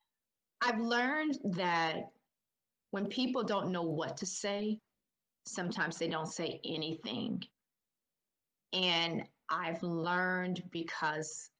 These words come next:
I have a very close friend of mine who became a closer friend through the journey of infertility, because she then, we got to a place in our friendship where she felt comfortable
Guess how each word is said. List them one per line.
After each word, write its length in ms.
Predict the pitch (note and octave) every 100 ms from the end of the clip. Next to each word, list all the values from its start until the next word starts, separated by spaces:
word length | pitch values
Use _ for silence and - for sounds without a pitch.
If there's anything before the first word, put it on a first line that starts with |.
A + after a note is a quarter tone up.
| -
I 80 | D#3+
have 200 | F3 E3+
a 100 | D#3+
very 460 | E3+ E3+ E3 F3 -
close 460 | - F#3 F#3 F#3
friend 320 | - - F3+ F3+
of 80 |
mine 300 | D#3+ D#3 D#3
who 220 | D#3+ F3+ -
became 480 | E3 - G3 G#3+
a 80 | F#3
closer 360 | F#3+ E3+ D#3+ D#3+
friend 480 | - E3+ D#3+ D#3+ -
through 480 | - E3+ F#3+ G#3+ F#3 - -
the 80 | E3+
journey 360 | E3+ D#3+ D#3
of 80 | D3+ D3+
infertility, 720 | E3 E3 D#3+ - D3+ D#3 C#3
because 300 | - - D#3
she 240 | - F3+ E3
then, 400 | E3+ F3 E3+ D#3+ - - _ _ _ _ _ _ _ -
we 120 | F#3+
got 260 | F#3 E3+ -
to 120 | G3+
a 80 | C#3
place 360 | - F#3+ F#3+
in 80 | D#3+
our 120 | D3+
friendship 560 | D3+ F#3+ F#3 F3+ E3+ A#2+
where 100 | D#3
she 280 | - F3+ -
felt 220 | F3 D#3+ D#3+
comfortable 720 | F#3 D#3+ F3 D#3+ D#3+ D#3+ E3